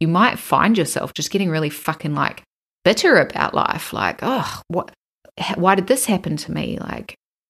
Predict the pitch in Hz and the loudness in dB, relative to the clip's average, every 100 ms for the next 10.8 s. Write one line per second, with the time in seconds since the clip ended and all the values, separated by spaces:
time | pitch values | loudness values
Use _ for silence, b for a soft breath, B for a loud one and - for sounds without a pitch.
0 | - 190 185 - 190 - - 202 170 160 | -4 0 0 0 -2 -2 2 4 4 4
1 | 214 175 147 - - 87 - - 226 269 | 4 2 0 -6 -6 -6 -6 -2 0 2
2 | - - - - - 233 233 - - 170 | 0 -4 -6 -4 0 2 2 0 2 2
3 | 147 - 175 - 175 208 165 160 - 220 | 2 0 0 0 -2 -2 -2 -4 2 2
4 | 185 - 359 339 330 285 - 208 220 226 | 0 -2 0 2 4 2 4 6 8 6
5 | - - 190 196 247 214 151 151 156 160 | 4 2 4 6 6 4 2 -2 -2 2
6 | 190 185 160 151 156 170 139 135 - 147 | 4 4 2 4 4 4 2 -4 -4 -2
7 | 143 - - - 151 143 147 _ - - | -2 -4 -10 -6 -2 -2 -4 _ -12 -2
8 | 160 175 147 - - 180 165 - 151 175 | 2 2 0 -8 -6 -2 -2 0 -2 -2
9 | - - 151 156 - _ - B _ - | -6 -4 -2 0 -4 _ -20 B _ -2
10 | 165 160 151 - 147 151 - | 0 2 2 2 2 -2 -4